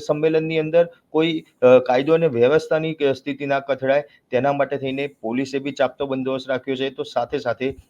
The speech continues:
દલિત સમાજ દ્વારા પણ તેને લઈને તમામ તૈયારીઓ છે તે કરી દેવામાં આવી છે. ત્યારે દલિત સમાજના આગેવાન ભાનુભાઈ ચૌહાણ આપણી સાથે જોડાયેલા છે, તેમની જોડે જ આપણે સીધી વાત કરીશું.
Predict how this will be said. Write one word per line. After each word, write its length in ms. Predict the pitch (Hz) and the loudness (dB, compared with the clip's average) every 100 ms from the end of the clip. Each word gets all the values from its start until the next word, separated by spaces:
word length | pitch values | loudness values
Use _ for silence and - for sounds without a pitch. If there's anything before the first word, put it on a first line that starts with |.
| _ | _
દલિત 220 | 123 143 | 2 2
સમાજ 320 | 156 147 147 143 | 0 0 2 0
દ્વારા 340 | 117 110 110 | 0 2 2
પણ 260 | - 123 139 _ _ | 2 -2 -2 _ _
તેને 200 | 123 135 | 0 2
લઈને 260 | 131 127 139 | 0 0 -2
તમામ 340 | - 123 127 | 0 0 0
તૈયારીઓ 520 | 123 110 117 123 131 | 0 0 2 2 2
છે 180 | 131 135 | 0 -2
તે 100 | 131 | -2
કરી 240 | 127 110 104 | -2 -4 -2
દેવામાં 380 | 104 101 98 | -2 -2 -4
આવી 120 | 95 95 | -6 -8
છે. 180 | 101 - _ _ | -14 -18 _ _
ત્યારે 200 | 117 120 | 0 2
દલિત 300 | 117 127 143 | 2 0 0
સમાજના 380 | 139 139 139 143 | -2 -2 2 2
આગેવાન 480 | 127 135 143 147 | 2 0 0 0
ભાનુભાઈ 520 | 135 110 117 123 127 123 | -4 -4 -2 -2 -2 -2
ચૌહાણ 320 | 110 120 127 113 | -2 0 0 -4
આપણી 220 | 107 117 | -6 -6
સાથે 320 | 110 101 117 | -6 -6 -6
જોડાયેલા 500 | 101 104 104 101 101 | -4 -2 -2 0 -2
છે, 220 | - 113 123 _ _ | -2 -6 -8 _ _
તેમની 260 | 113 110 113 | -4 -2 -4
જોડે 240 | 113 117 | -2 0
જ 60 | 123 | 0
આપણે 200 | 110 113 | -2 -4
સીધી 260 | 110 101 104 | -6 -8 -4
વાત 240 | 98 98 | -4 -4
કરીશું. 420 | 101 104 165 123 | -10 -12 -12 -14